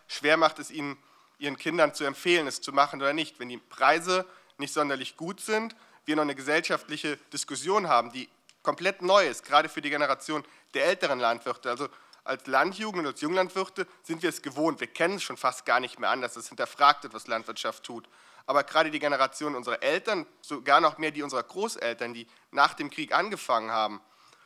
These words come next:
ich kenn's nur aus Erzählung, aber da war man als Landwirt wer, man war der zentrale Punkt des ländlichen Raumes und des Dorfes. Und auf einmal stellt die Bevölkerung, selbst die Nachbarn, das Handeln der Personen in Frage. Und ich glaube, das ist das Schlimmste, was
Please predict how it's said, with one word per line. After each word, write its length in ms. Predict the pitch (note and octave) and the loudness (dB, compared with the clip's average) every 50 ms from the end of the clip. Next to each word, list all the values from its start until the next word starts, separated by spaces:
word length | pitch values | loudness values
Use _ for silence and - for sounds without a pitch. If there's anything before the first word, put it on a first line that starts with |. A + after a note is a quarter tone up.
| _ _ _ _ | _ _ _ _
ich 120 | - - - | -20 -12 -6
kenn's 240 | - C#3 C#3 - | -4 -4 -4 -2
nur 100 | D#3+ D3+ | -2 -2
aus 60 | C3+ B2+ | 0 -2
Erzählung, 380 | A#2 - - F#3+ F#3 E3+ D3 | -2 0 2 4 4 6 6
aber 100 | B2+ B2+ | 4 4
da 140 | B2+ B2+ B2 | 4 6 8
war 120 | C#3+ D3+ | 8 8
man 160 | F3+ G3+ F#3 D3+ | 10 8 6 6
als 220 | - B2+ - - | 4 0 -4 -2
Landwirt 520 | B2 A#2 A#2 C3 - - A#2+ A#2 - - - | 0 0 0 -2 -4 -8 -10 -10 -10 -10 -6
wer, 180 | A#2+ A#2+ A#2+ | -2 -2 -2
man 160 | A#2+ A#2+ A#2 A#2+ | 0 0 4 4
war 100 | C#3 D3+ | 4 4
der 220 | D3+ C#3+ - - | 4 0 -8 -8
zentrale 460 | - C#3+ B2+ - - C#3 D3 E3 E3 | -10 -10 -8 -2 2 4 4 4 4
Punkt 320 | D#3 - E3 E3 D#3+ - - | 0 -4 -6 -8 -8 -8 -14
des 100 | - - | -8 -4
ländlichen 380 | C3+ C#3 C#3+ - - - C3+ | -2 -2 -2 -4 -10 -12 -4
Raumes 360 | A2 A#2+ A#2+ C3+ D#3 E3+ D#3 | 0 2 2 2 2 -2 -6
und 120 | D3 C#3+ - | -8 -12 -12
des 160 | B2 - - | -14 -10 -4
Dorfes. 500 | - D#3+ D#3+ F3 F3 - - A2 - - _ _ _ _ _ - | 0 2 2 2 0 -2 -10 -14 -14 -16 _ _ _ _ _ -8
Und 100 | - C#3 | -4 -4
auf 160 | C3 - - | -4 -4 -2
einmal 340 | - - D3 F3 G#3 G#3+ G3+ | -2 0 2 2 2 0 0
stellt 500 | - - - E3+ F3 F#3 F#3+ F#3 - - _ _ | -2 -2 0 0 2 0 0 -4 -10 -20 _ _
die 80 | - C#3 | -16 -14
Bevölkerung, 760 | B2+ B2 - - - G3+ G#3 G#3 F#3+ F3+ E3+ F#3 F#3 G#3 A#3 - - - _ _ _ _ | -14 -10 -6 -2 0 0 0 -2 -4 -4 -2 -2 -2 -2 -4 -10 -20 -20 _ _ _ _
selbst 340 | - - D#3+ D#3+ D#3+ - - | -6 -2 -2 -2 -2 -6 -12
die 60 | C#3+ | -6
Nachbarn, 680 | C#3 C#3 D3+ E3+ - - - - C#3 C3+ C#3+ D#3 F#3+ F#3+ _ _ _ - | 0 4 4 4 4 2 0 4 6 6 6 4 0 -6 _ _ _ -14
das 180 | C3 - - | -12 -8 -2
Handeln 320 | E3 C#3 D3+ F3+ G3+ F#3 E3 | 2 2 2 2 0 -4 -4
der 80 | D#3+ | -4
Personen 340 | - D#3+ C#3 C#3 D#3+ E3 D3+ | -6 -6 -6 -6 -6 -6 -6
in 120 | C3 B2+ | -6 -10
Frage. 560 | - - - B2+ B2 B2+ D3+ F3 F#3 G#3+ A3+ - _ - - - - - | -14 -8 -2 2 4 6 6 4 2 -2 -10 -10 _ -20 -20 -20 -18 -14
Und 80 | - D3+ | -12 -12
ich 100 | - - | -10 -2
glaube, 300 | D#3 E3 E3+ F3+ F3 E3 | 2 2 4 4 4 2
das 100 | E3+ E3+ | 0 -2
ist 140 | E3 - | -2 -4
das 120 | F3 E3 - | -6 -6 -6
Schlimmste, 500 | - - F3 F#3+ A3 A3 - - G3+ F3 | -6 -4 -4 -4 -4 -6 -8 -6 -4 -2
was 260 | E3+ E3+ - - - | -2 -2 -2 -6 -18